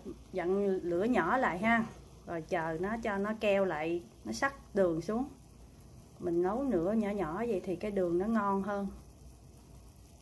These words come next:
Chút nữa mình sẽ có đường để ăn tàu hũ rồi ha. Tàu hũ của mình đã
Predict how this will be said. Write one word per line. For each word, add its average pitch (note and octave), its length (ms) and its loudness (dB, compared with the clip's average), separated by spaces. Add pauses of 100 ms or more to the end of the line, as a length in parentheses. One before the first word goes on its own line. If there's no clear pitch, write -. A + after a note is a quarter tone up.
(340)
Chút A3+ 160 -8
nữa G#3 100 -4
mình G3 120 0
sẽ E3 180 -2
có A3+ 160 0
đường E3+ 320 2
để E3+ 120 0
ăn F#3 200 -2
tàu E3 180 -4
hũ E3 340 -4
rồi G#3+ 180 -2 (340)
ha. A#3 380 0 (3000)
Tàu G3 180 6
hũ G3+ 320 6
của G#3+ 260 4
mình F#3+ 420 2
đã G#3+ 520 2